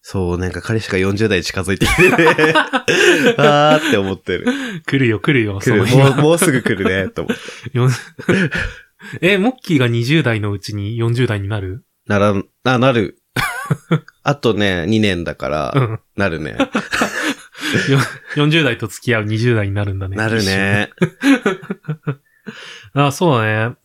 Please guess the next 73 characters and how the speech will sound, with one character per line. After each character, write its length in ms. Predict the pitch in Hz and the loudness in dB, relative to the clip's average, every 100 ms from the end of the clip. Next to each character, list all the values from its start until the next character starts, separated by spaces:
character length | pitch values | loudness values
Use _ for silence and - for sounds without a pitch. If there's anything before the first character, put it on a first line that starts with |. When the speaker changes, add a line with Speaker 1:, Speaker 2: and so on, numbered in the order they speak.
| 139 | -4
Speaker 2:
ジ 80 | 117 | 0
ャ 60 | 139 | 0
ニ 120 | 202 | 0
系 520 | - 247 247 247 240 | 0 2 2 2 0
で 260 | 226 220 208 | 2 2 2
僕 320 | 175 185 208 | 0 -2 -2
が 140 | 208 | -2
好 80 | - | -4
き 180 | - 202 | -6 0
な、 320 | 151 110 101 - _ _ _ _ - - | 0 0 -4 -14 _ _ _ _ -16 -6
ジ 140 | 123 | -2
ャ 20 | |
ニ 60 | 135 | 0
系 160 | - | 2
じ 80 | 170 | 2
ゃ 40 | 131 | 2
な 80 | 160 | 2
い 40 | |
よ、 120 | 117 | 2
ジ 80 | 127 | 2
ャ 100 | 127 | 2
ニ、 60 | 185 | 4
Speaker 1:
<laughs> 800 | - - - _ - 302 359 113 | 4 0 -2 _ 0 2 4 4
ジ 80 | 156 | 2
ャ 80 | |
ニ 120 | 151 131 | 2 2
ー 40 | |
ズ 100 | 98 | 0
で 100 | 95 | 0
ね。 180 | 113 - | -2 -2
Speaker 2:
ジ 60 | 131 | 0
ャ 180 | 123 160 | 2 4
ニ 60 | |
タ 100 | 175 | 4
レ 80 | - | 4
ね、 160 | - - | 4 4
ジ 60 | 440 | 2
ャ 80 | 165 | 2
ニ 80 | 127 | 0
ー 20 | |
ズ 100 | 101 | 0
ね。 260 | 120 135 - 113 151 - _ - - | 0 0 -2 -6 -6 -16 _ -20 -4
え 120 | 120 | -2
っ 40 | 117 | -2
と、 160 | - | -4
好 60 | 120 | -10
き 200 | - 185 | -4 0
な 280 | 170 135 117 | 2 4 2
の 140 | 107 | 0
は、 240 | 110 113 107 | 2 2 4
僕 160 | 185 | 4
昔、 480 | 240 208 220 - 196 | 2 0 -2 -4 -2
ヤ 140 | 185 180 | 0 2
ー 80 | |
ヤ 120 | 180 180 | 0 0
ー 40 | |
ヤ 160 | 185 175 | 0 0
ー 20 | |
が 120 | 101 | -2
す 120 | - | -6
ご 160 | 107 104 | -6 -4
い 40 | 98 | -6
好 60 | |
き 140 | - 104 | -8 -4
で。 200 | 104 104 | -2 -2
Speaker 1:
は 140 | 107 131 | -2 -2
い 60 | 127 | 0
は 140 | 120 | 0
い 40 | 110 | 0
は 140 | 107 101 | 0 -2
い 20 | |
は 200 | 98 85 | -2 -4
い。 140 | - | -6